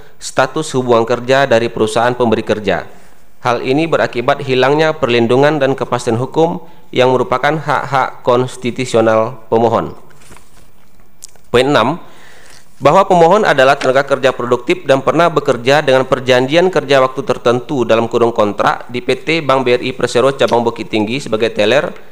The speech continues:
mulai tahun dua ribu sepuluh sampai bulan November dua ribu tujuh belas. Pemohon menganggap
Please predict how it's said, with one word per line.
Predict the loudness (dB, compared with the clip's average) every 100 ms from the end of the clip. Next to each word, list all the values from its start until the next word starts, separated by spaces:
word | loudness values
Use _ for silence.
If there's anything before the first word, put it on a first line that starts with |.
| -18 -16 -2
mulai | 2 2 0
tahun | 0 0 2
dua | 2
ribu | 2
sepuluh | 0 -2 -2 0
sampai | 0 0 0 0 0 0
bulan | 0 2 2
November | 2 2 2 2
dua | 2 2
ribu | 2
tujuh | -4 -4
belas. | -2 -2 -2 -10 -16 -18 -18 -18 -18 -6
Pemohon | 0 2 4 4 2
menganggap | 2 4 2 0 -6